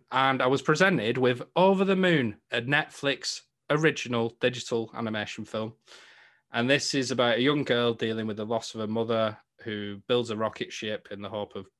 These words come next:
venturing off into space in search of a mythical moon goddess. So it's directed by Glenn Keane, who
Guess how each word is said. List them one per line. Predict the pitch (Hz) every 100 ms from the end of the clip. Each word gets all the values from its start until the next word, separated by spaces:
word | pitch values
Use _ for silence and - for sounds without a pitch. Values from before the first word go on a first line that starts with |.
| -
venturing | 104 101 98 101
off | 98 104
into | 98 -
space | - 95 95 - - -
in | 95
search | - 104 -
of | 135
a |
mythical | 143 156 165 175 180
moon | 160 135 147
goddess. | 123 104 101 92 - - _ - - - - _ _ _ _ -
So | - 156 156 139 - _ -
it's | 143 -
directed | 170 175 180 - 123
by | 117 117
Glenn | 120 113 110
Keane, | - 123 101 95 -
who | 101 101 101